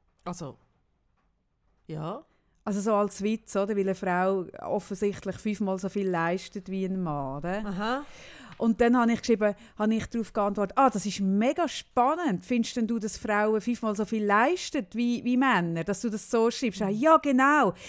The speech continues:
Speaker 2: Das ist einfach seine Erfahrung, oder? Er ist irgendwie Unternehmer, so ein mittelständiges K M U. Frauen sind so viel leistungsfähiger. Und dann gesagt, «Ah, das ist mega cool. Ähm, bedeutet das denn auch, dass die Frau f-, fünfmal so viel verdient wie der Mann?»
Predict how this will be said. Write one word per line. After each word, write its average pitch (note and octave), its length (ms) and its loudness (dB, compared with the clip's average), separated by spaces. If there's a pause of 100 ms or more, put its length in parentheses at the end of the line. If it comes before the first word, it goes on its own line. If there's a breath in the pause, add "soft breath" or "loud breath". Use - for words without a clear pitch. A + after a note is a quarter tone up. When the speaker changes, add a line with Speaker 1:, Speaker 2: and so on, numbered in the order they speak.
(140 loud breath)
Speaker 2:
Das - 140 -6
ist B3+ 100 2
einfach A3+ 200 2
seine A#3 300 0
Erfahrung, A#3+ 680 2
oder? G3 180 0
Er G#3 160 0
ist G3 140 -10
irgendwie G#3 380 -4
Unternehmer, G3+ 640 0
so - 160 -6
ein G3 140 -4
mittelständiges A3 800 -6
K G3+ 320 -2
M A3 80 -4
U. A3+ 160 -2 (320 loud breath)
Frauen A3 440 0
sind A3 320 -4
so B3 200 0
viel B3 120 0
leistungsfähiger. A#3 680 -2
Und G#3+ 60 -6
dann G#3 120 -2
gesagt, G3 200 -6 (260 loud breath)
«Ah, A#3+ 160 -4
das A#3+ 180 -2
ist - 60 -6
mega A#3 360 0 (220)
cool. B3+ 300 2 (360 loud breath)
Ähm, G#3+ 240 2
bedeutet B3 440 2
das B3 200 4
denn A#3 140 4
auch, G#3+ 200 4
dass - 180 -6
die A3 100 0
Frau G3+ 260 2
f-, G#3 300 -2
fünfmal G#3 320 -2
so A3 120 -4
viel G3+ 180 0
verdient C#4+ 520 -2
wie A#3 100 0
der B3 100 0
Mann?» D3+ 340 -2